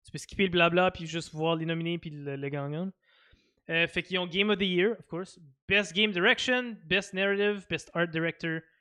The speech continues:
Best Score and Music, Audio Design, Best Performance, Innovation and Accessibility, euh, Game for Impact, Best Ongoing,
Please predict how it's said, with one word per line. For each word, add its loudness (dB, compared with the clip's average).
Best 0
Score 2
and -4
Music, -2
Audio -2
Design, -2
Best -10
Performance, -4
Innovation -2
and -12
Accessibility, -6
euh, -10
Game -4
for -12
Impact, -4
Best -4
Ongoing, -6